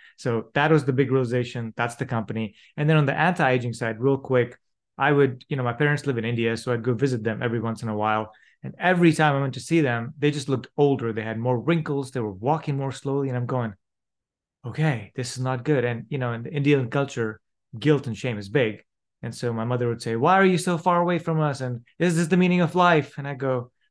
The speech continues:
"I don't know what the meaning of life is, but I understand I'm far away from you. And,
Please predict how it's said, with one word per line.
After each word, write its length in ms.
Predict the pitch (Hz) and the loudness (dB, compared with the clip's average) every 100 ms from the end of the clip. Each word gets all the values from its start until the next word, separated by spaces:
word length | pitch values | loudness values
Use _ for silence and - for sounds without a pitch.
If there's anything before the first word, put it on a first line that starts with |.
| _ | _
"I 100 | 156 | 2
don't 160 | 185 180 | 4 6
know 80 | 165 | 6
what 100 | 151 | 6
the 60 | |
meaning 240 | 151 151 135 | 4 4 2
of 140 | 117 | 2
life 260 | 143 156 131 | 2 2 0
is, 240 | 123 113 - | -4 -6 -6
but 240 | 123 113 - _ _ - | -4 -4 -8 _ _ -2
I 100 | 143 | 2
understand 500 | 139 127 139 127 120 | 2 0 0 0 0
I'm 140 | 123 | 0
far 180 | 135 127 | 2 2
away 180 | 123 127 | 2 -2
from 200 | 123 120 | -4 -6
you. 280 | 120 120 | -4 -2
And, 180 | 120 113 | -2 -6